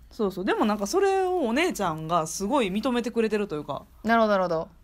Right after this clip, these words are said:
Speaker 1: そうそう。
Speaker 2: すごいねってことやね。
Speaker 1: そう。
Speaker 2: 素直に。
Speaker 1: そう、お姉ちゃんに「まっすー」って呼ばれて、「まっすーすごいな」みたいな。
Speaker 2: うんうん。
Speaker 1: お姉ちゃん言うてくれるから。
Speaker 2: うんうん。
Speaker 1: 別にね、そのなんか、お姉ちゃんも、
Speaker 2: うん。
Speaker 1: 自分を下げてるっていう感じでもない。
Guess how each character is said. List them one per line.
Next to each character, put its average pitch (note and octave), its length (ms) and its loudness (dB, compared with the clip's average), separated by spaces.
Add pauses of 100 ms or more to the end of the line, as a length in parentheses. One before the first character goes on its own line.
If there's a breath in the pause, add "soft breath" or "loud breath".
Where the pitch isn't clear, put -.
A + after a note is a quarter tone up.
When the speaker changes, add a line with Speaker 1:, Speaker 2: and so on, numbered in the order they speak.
(120)
Speaker 1:
そ E3+ 200 -8
う D#3 40 -8
そ D3 120 -10
う。 - 200 -12
Speaker 2:
す - 140 -2
ご C4+ 140 6
い G#3 40 2
ね D4 180 4
っ D#4+ 40 -6
て - 80 -8
こ E3+ 60 -4
と D3 80 -2
や D3+ 40 -2
ね。 C#4 220 -6
Speaker 1:
そ F#3+ 180 -2
う。 D3 60 0
Speaker 2:
素 F#3 80 -4
直 E3+ 180 0
に。 D3+ 300 -8
Speaker 1:
そ A#3+ 80 0
う、 A3+ 60 2
お - 20 2
姉 B3+ 120 2
ち G3+ 40 -6
ゃ F#3 40 0
ん - 20 -2
に F3 80 -2
「ま G#3 80 4
っ - 20 -2
す - 180 -4
ー」 - 40 0
っ - 20 -10
て E3 80 -4
呼 - 0 -
ば E3 80 0
れ D#3+ 80 -4
て、 D#3+ 80 -4
「ま G#3 80 2
っ A#3+ 40 0
す - 120 -4
ー F3 40 -2
す G3+ 120 -4
ご G3 140 2
い - 20 -2
な」 D#3 200 0
み D3+ 80 -6
た D3 120 -4
い C#3 60 -4
な。 C3+ 140 -8
Speaker 2:
う G#3+ 60 2
ん D#3+ 480 -2
う - 20 -6
ん。 F#3+ 40 -2
Speaker 1:
お - 20 0
姉 G3 120 2
ち F3 100 -4
ゃ D3 80 -2
ん - 20 -4
言 G#3 180 -2
う A3+ 40 -4
て G#3+ 120 0
く A3+ 160 -2
れ G#3+ 120 4
る G#3 140 -2
か E3 160 -4
ら。 - 160 -8 (340)
Speaker 2:
う F#3 80 -2
ん F3+ 220 -2
う - 40 -8
ん。 C3+ 200 -8
Speaker 1:
別 A3+ 180 -4
に A#3 80 0
ね、 G3 220 -2
そ D#3 120 -10
の E3+ 80 -6
な D3+ 80 -6
ん D3+ 80 -8
か、 - 160 -14 (480)
お G3 60 -4
姉 G3+ 120 0
ち F3+ 80 -6
ゃ D#3+ 40 -2
ん D3 100 -6
も、 C#3+ 160 -12 (400 soft breath)
Speaker 2:
う D3 40 -10
ん。 C3 160 -12 (360)
Speaker 1:
自 F3+ 160 -4
分 F3+ 340 -2
を F3+ 60 -4
下 G#3+ 160 -2
げ G3+ 160 2
て - 380 0
る C4+ 100 0
っ - 40 -4
て G#3+ 120 0
い - 20 4
う F#3+ 40 -6
感 F#3+ 160 2
じ F3+ 80 -2
で F3+ 60 -4
も D#3 100 -6
な B2+ 140 -8
い。 - 40 -18